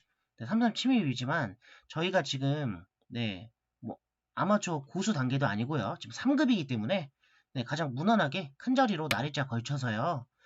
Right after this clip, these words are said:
바둑을 둬가는 게 좋을 것 같습니다. 일단 변부터 두는 건 별로 좋지 않습니다. 네. 네, 일단 날일자 걸쳤고요. 네, 상당히 잘 걸쳤습니다. 네. 네, 일단 여기서 흑은 일단은 이 돌의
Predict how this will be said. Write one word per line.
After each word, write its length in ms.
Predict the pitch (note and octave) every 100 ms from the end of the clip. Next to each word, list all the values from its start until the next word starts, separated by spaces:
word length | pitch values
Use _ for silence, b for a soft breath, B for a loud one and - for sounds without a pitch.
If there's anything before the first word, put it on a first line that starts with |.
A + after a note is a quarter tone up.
| b b
바둑을 320 | - D3 E3+
둬가는 360 | C3+ B2+ D3 B2
게 260 | D3+ A#3+ B3+ _ _ -
좋을 220 | D#3+ D3
것 100 | D#3+
같습니다. 540 | F#2+ - G2+ F#2 F2
일단 240 | - C#3 C#3
변부터 400 | C3+ G3 A#3+ B3
두는 200 | F#3+ E3
건 120 | D#3+
별로 260 | B2 A#2 A#2
좋지 280 | A#2 -
않습니다. 640 | G#2+ G2+ A#2 D3+ G#2 E2+ - _ _ _ _ _ _
네. 240 | A2+ - _ _ _ _ _ -
네, 840 | - _ _ _ _ _ _ -
일단 160 | B2+ B2
날일자 320 | A#2 C3+ E3+
걸쳤고요. 600 | A#2+ A#2+ C3+ C3 A3 D3+ -
네, 80 | A#2
상당히 200 | A3 A#3+
잘 200 | - F#3
걸쳤습니다. 720 | - C3+ - C#3 F#2+ G2+ G#3+ -
네. 240 | C3 A2 - _ _ - - _ _ _ _ _ _ _ _ _ _ _ _ _ _ _ _ _ - _ _ _ _ _ _ _
네, 240 | - C#3 -
일단 240 | - C#3 D3+
여기서 240 | D#3+ G#3
흑은 600 | G#3 D4 C#4+ C#4+ D4 G3
일단은 460 | B2+ C#3 F#3 F3 E3
이 160 | D#3
돌의 600 | C#3 D3 D#3+ E3 F#3+ F#2+